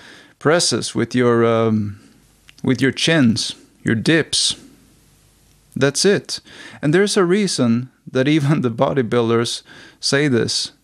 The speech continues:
It's because it's gonna put on the most amount of muscle in the least amount of time. And it's gonna build maximal strength.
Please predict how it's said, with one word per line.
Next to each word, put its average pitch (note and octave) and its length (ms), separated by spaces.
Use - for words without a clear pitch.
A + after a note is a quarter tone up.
It's B2+ 160
because D3 400
it's B2+ 80
gonna D3 180
put C#3+ 220
on B2+ 180
the C#3 80
most A2+ 320
amount A#2+ 240
of B2+ 60
muscle B2 380
in B2+ 80
the B2+ 100
least A#2+ 300
amount B2 280
of B2 120
time. D3 420
And D#3+ 320
it's C3+ 200
gonna C3+ 260
build A#2+ 460
maximal A2+ 500
strength. - 500